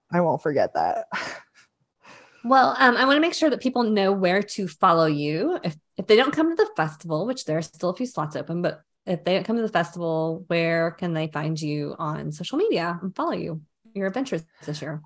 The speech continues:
Speaker 1: Um, on Instagram, my name is Caro underscore Piscine, which means pool,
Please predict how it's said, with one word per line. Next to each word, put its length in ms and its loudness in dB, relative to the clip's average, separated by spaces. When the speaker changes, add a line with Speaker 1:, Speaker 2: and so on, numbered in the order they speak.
Speaker 1:
Um, 640 6
on 180 10
Instagram, 1040 4
my 220 4
name 220 4
is 280 2
Caro 540 10
underscore 1000 6
Piscine, 840 2
which 300 0
means 480 0
pool, 680 6